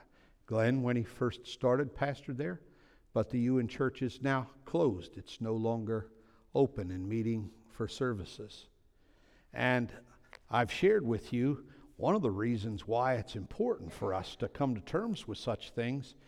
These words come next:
is there fifty-three percent of our churches across the state of New Jersey that are Methodist churches now have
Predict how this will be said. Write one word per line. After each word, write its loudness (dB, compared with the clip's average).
is 0
there 2
fifty-three 4
percent -4
of 0
our 4
churches -4
across -4
the -10
state 0
of -6
New -2
Jersey 0
that -4
are -4
Methodist -2
churches -8
now 2
have 0